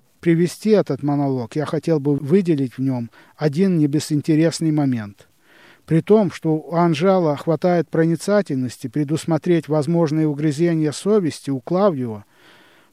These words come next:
по поводу его бесчестия после освобождения, купленного ценой позора сестры, о том, что ощущение такого же бесчестия должно посещать и его самого. Анжела, если и посещает,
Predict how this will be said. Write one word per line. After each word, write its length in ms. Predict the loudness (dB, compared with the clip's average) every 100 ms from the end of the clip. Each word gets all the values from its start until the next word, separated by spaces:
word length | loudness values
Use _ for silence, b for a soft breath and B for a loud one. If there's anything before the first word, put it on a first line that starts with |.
| -4
по 100 | 0
поводу 440 | 4 4 4 2
его 260 | 2 4 0
бесчестия 760 | 0 -4 0 0 0 -2 -6
после 380 | -2 -2 0 0
освобождения, 1000 | 0 -2 2 0 2 0 0 -2 -6 -14 _
купленного 800 | -4 -4 -2 -2 0 0 -2 -4 -12
ценой 420 | -2 0 2 2
позора 460 | 0 0 2 0 -2
сестры, 640 | -6 -10 -8 -8 -6 -10 _ b b b b b b -4
о 140 | -4
том, 380 | 4 4 4 0 -6
что 260 | -12 0 2
ощущение 760 | 2 -4 -6 -2 2 4 2
такого 400 | 0 -2 0 0
же 140 | 0 -2
бесчестия 840 | -4 -6 0 0 0 -6 -12 -12 b b -4
должно 420 | 0 2 2 0
посещать 680 | 0 -2 -2 0 -2 -2 -2
и 60 |
его 200 | -2 -2
самого. 600 | -4 -4 -2 -2 -4 -10 _ b b b b b -2
Анжела, 600 | 0 2 4 4 2 0
если 340 | 0 0 0
и 80 | 0
посещает, 840 | -2 -2 -4 -2 0 0 -4 -10